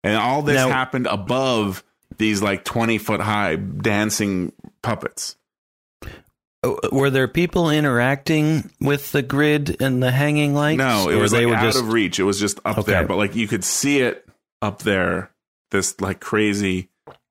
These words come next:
Speaker 1: crazy things.
Speaker 2: So what kind of, like, visual fuckery did it do to your eyes, being in three dimensions and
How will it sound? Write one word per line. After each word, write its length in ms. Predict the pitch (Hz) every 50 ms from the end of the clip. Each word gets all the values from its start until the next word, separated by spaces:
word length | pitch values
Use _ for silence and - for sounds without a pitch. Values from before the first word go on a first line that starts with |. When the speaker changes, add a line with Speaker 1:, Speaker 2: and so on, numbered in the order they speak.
| _ _ -
Speaker 1:
crazy 340 | - 107 101 98 92 95 87
things. 560 | - - 87 80 71 64 65 - - - - _ _ _ _ _ _ _ _ _ _ _ _ _ _ _ _ _ _ _ _ - - - -
Speaker 2:
So 180 | - - 143
what 160 | 151 160 -
kind 260 | - 208 190 180 151 143
of, 200 | 139 120 107 - - - - - - - - - - _ _ - -
like, 160 | - 104 -
visual 920 | - 127 135 139 127 127 127 123 131 131 127 127 120 117 113 107 95 - _ _ _ _ _ _ _ _ _ _ _ -
fuckery 560 | - - - 139 131 - - 113 107 107 101
did 160 | 92 104 98
it 120 | 92 85 -
do 160 | - 110 104
to 60 | 101
your 180 | 101 92 90 - -
eyes, 500 | 101 104 98 95 90 87 85 - - -
being 400 | - 131 135 104 107 104 98 95
in 120 | 95 92
three 240 | - - 104 101 101
dimensions 800 | 92 92 92 92 92 92 90 - 90 90 87 85 82 78 -
and 260 | 80 78 78 76 87